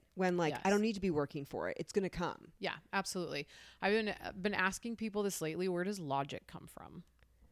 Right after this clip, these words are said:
Speaker 1: I, it feels like it's, like, rational or, like,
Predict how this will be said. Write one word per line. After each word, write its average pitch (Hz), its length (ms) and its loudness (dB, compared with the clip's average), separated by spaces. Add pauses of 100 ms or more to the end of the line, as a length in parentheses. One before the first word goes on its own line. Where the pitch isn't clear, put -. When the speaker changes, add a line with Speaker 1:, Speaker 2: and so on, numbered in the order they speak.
(920)
Speaker 1:
I, 220 200 0
it 226 160 -2
feels 269 260 2
like 277 200 2
it's, - 100 -6
like, 196 180 0
rational 196 1300 2
or, 180 140 2
like, 151 400 0